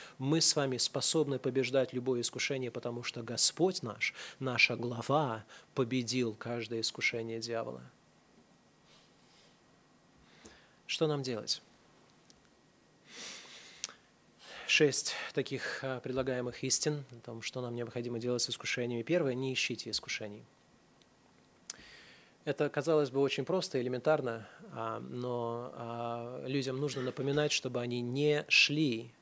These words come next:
туда, где они знают, будут искушаемы. Не открывали те странички, которые будут вас искушать. Не ставили себя в обстоятельства, где вы знаете, вы будете искушаемы.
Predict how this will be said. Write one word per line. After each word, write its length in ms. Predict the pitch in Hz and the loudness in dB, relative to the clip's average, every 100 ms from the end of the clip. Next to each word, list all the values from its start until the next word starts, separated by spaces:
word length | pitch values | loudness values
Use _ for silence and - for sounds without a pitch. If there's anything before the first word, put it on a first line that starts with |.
| _ - | _ -4
туда, 520 | 131 117 143 160 165 - | -2 2 2 2 -2 -8
где 220 | 135 127 | -2 0
они 180 | 120 123 | 0 0
знают, 500 | 117 135 139 139 135 - - - | -2 -2 0 -2 -4 -18 -20 -14
будут 300 | 123 120 117 | -6 -6 -4
искушаемы. 680 | - 120 - 117 113 117 127 - - - | -4 0 0 0 -4 -10 -14 -18 -18 -14
Не 140 | - 127 | -4 -2
открывали 500 | 131 - 147 165 156 | 0 0 2 4 2
те 220 | - 139 | 2 2
странички, 880 | - - 151 165 - - 113 107 135 - - - | 2 2 4 6 4 4 0 -2 -12 -20 -20 -12
которые 440 | 117 - 120 120 | -8 -2 0 0
будут 340 | 117 127 120 - | 2 2 0 -4
вас 300 | 120 117 - | -4 0 -2
искушать. 720 | 131 - 117 - 113 110 - - - - | 0 -4 -2 -2 -2 -4 -8 -14 -18 -6
Не 120 | 120 | 0
ставили 420 | - 147 147 147 | 4 6 6 6
себя 320 | 139 139 143 | 4 4 4
в 60 | 139 | 4
обстоятельства, 840 | 139 - 139 156 165 147 - - | 2 2 4 4 4 4 2 2
где 200 | 120 123 | -2 -2
вы 80 | 120 | 0
знаете, 580 | 113 139 165 170 165 127 | 2 4 4 4 4 0
вы 140 | 123 | -2
будете 360 | 120 120 117 120 | -2 -2 0 -2
искушаемы. 800 | 117 - - 120 110 113 113 | -2 -2 -4 -2 -4 -4 -8